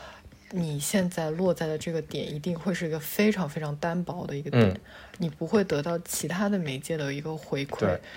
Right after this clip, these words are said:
Speaker 1: 然后其他媒介给你带来的启发你是完全得不到的。
Speaker 2: 嗯。
Speaker 1: 而每一个媒介它本身的特色，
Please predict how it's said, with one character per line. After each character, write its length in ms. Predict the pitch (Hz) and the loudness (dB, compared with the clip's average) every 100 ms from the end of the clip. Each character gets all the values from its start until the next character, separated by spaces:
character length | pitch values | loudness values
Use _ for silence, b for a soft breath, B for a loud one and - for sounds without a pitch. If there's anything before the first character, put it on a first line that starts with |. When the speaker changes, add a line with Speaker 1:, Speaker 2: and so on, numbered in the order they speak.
| B | B
Speaker 1:
然 120 | - 160 | -4 -4
后 240 | 151 180 | -2 -2
其 160 | 170 - | -2 0
他 160 | 220 | 2
媒 200 | 202 151 | 2 0
介 180 | 151 180 | -2 -4
给 220 | 180 165 | -2 -2
你 100 | 185 | -2
带 160 | 160 175 | -2 -2
来 100 | 156 | -2
的 140 | 160 | -4
启 320 | 160 - - | -4 -4 -4
发 240 | 147 - 170 | -6 -6 -4
你 100 | 160 | -4
是 280 | 156 170 160 | -8 -8 -4
完 160 | 160 | 0
全 180 | 220 233 | 4 4
得 140 | 175 156 | 4 0
不 100 | 156 | -4
到 200 | 151 139 | -2 -2
的。 100 | 98 | 0
Speaker 2:
嗯。 100 | 92 B B B - | -2 B B B -6
Speaker 1:
而 160 | 175 | -2
每 380 | 185 156 175 170 | -2 0 0 0
一 120 | 147 | -2
个 140 | 151 226 | 2 4
媒 220 | 220 151 | 4 4
介 180 | 151 165 | -2 -4
它 260 | - 175 175 | -4 -4 -4
本 160 | - 139 | -6 -8
身 160 | 160 190 | -2 -2
的 100 | 190 | -2
特 260 | - 202 | 0 -2
色， 240 | 156 - | -2 -4